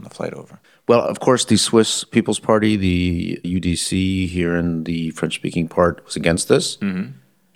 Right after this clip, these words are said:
Speaker 2: They also believe that it's about personal responsibility,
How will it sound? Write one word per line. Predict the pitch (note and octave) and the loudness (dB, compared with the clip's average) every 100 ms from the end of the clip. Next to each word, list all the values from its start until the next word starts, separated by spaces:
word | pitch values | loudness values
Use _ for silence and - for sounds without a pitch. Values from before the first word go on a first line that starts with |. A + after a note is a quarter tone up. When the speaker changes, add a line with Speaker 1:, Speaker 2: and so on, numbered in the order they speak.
| - - | -8 0
Speaker 2:
They | G#2+ | 2
also | G#2+ A#2+ | 4 2
believe | G2+ F#2+ F#2+ E2+ | 4 4 4 2
that | F2+ E2+ - - | 2 0 -6 -6
it's | F2+ - | -4 -2
about | F2 F#2 E2+ - | -2 0 0 0
personal | G3 - E2 | -2 -2 -2
responsibility, | D#2+ - D#2 F2+ F2+ F2+ F2 D#2+ | -4 -2 -2 0 2 4 2 -2